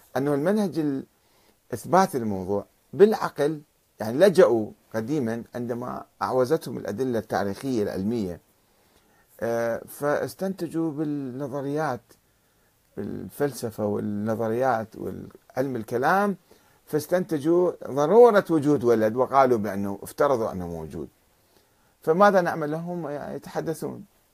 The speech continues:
آه، كلام، روح اسمع القرآن، روح، شنو خاصة بالقرآن ما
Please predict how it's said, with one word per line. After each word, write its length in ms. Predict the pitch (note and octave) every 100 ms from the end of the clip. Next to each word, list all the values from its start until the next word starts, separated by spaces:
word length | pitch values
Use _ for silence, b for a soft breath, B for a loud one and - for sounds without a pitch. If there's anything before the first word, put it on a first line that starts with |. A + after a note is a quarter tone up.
| _ _ _ - -
آه، 100 | B2+
كلام، 380 | E3 E3+ D#3 D3+
روح 200 | E3+ -
اسمع 280 | E3+ - - - -
القرآن، 480 | - - E3 E3+
روح، 180 | C#3+ A#2+
شنو 240 | D3+ F3+ E3+
خاصة 280 | C#3+ -
بالقرآن 720 | A#2+ G#2+ - - - - C#3 C#3
ما 340 | C#3+ C#3 G2